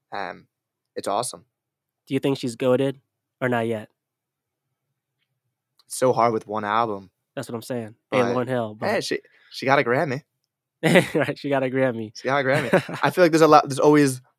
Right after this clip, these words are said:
Speaker 1: like, beef amongst female rappers, as if,
Speaker 2: Mm-hmm.
Speaker 1: and then there's always this thing, like, can't, why does there only have to be one female rapper? Why can't there
Speaker 2: Mm-hmm.
Speaker 1: be a bunch?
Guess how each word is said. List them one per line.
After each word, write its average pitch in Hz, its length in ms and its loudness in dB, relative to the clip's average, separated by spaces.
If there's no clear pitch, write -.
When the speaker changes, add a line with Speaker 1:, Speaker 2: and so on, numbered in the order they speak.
Speaker 1:
like, 120 260 -2
beef 131 220 2
amongst 117 360 -2
female 117 320 0
rappers, 135 500 0
as 120 180 -6
if, 113 120 -4
Speaker 2:
Mm-hmm. 127 140 -8
Speaker 1:
and 131 120 -2
then 135 60 0
there's 131 180 -2
always 151 180 6
this 127 200 -4
thing, 110 280 -2
like, 90 100 -20
can't, 113 360 -6
why 120 240 2
does 123 240 -10
there 123 220 -4
only 117 140 -4
have 113 40 -14
to - 60 -20
be 120 80 -6
one 107 340 -6
female 98 300 -10
rapper? 92 320 -12
Why 98 160 -10
can't 110 180 -10
there 127 120 -4
Speaker 2:
Mm-hmm. 90 100 -14
Speaker 1:
be 95 40 -10
a 98 60 -12
bunch? 95 420 -14